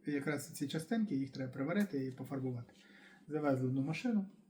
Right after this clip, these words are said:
Повернулись, повечеряли, поїли нарешті нормально. І все, вже в зал не йшли. Е, залізли в Fortnite, побігали і відпочивати. Треба йти спати. Тож такий день.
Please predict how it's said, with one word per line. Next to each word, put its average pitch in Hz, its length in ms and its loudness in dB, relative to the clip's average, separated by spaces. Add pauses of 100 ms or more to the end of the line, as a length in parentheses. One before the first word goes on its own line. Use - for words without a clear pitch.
(600)
Повернулись, 160 640 4
повечеряли, 156 800 4
поїли 156 340 2
нарешті 147 380 -4
нормально. 135 440 -2 (680)
І 143 300 2
все, 131 280 -6
вже 135 160 -8
в 135 60 -10
зал 135 240 -10
не 135 80 -10
йшли. - 320 -12 (1600)
Е, 156 200 6
залізли 139 420 4
в - 260 -2
Fortnite, 285 440 2 (260)
побігали 208 720 6 (200)
і 190 180 2
відпочивати. - 680 -6 (580)
Треба 156 300 -8
йти - 160 -12
спати. - 380 -16 (920)
Тож 254 160 2
такий - 320 4
день. 254 240 6